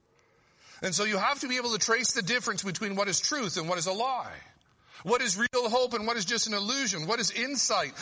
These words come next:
What is self-deception? What is a true need and nothing more than a wild desire? What is living faith and nothing more than high-functioning godlessness? You see, when you're in the midst of suffering,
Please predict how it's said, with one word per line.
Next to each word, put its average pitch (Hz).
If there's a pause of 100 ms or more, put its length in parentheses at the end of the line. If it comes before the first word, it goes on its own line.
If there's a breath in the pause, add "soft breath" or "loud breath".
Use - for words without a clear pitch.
(120)
What 226
is 208
self-deception? 196 (220 loud breath)
What 254
is 214
a 202
true 180
need 240
and 190
nothing 208
more 190
than 185
a 175
wild 170
desire? 202
What 202
is 180
living 240
faith 147 (200 loud breath)
and 196
nothing 254
more 196
than 180
high-functioning 196
godlessness? 135 (2000 soft breath)
You 120
see, 147
when 139
you're 160
in 156
the 127
midst 139
of 110
suffering, 123